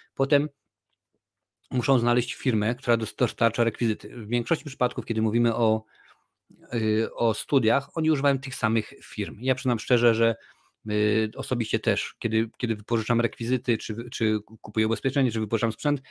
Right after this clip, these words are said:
też od wielu lat używam tych samych sp-, tych samych firm,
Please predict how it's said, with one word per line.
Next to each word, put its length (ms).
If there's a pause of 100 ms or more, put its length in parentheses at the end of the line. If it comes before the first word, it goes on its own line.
(220)
też 280
od 180
wielu 240
lat 240
używam 240
tych 140
samych 220
sp-, 200
tych 160
samych 240
firm, 280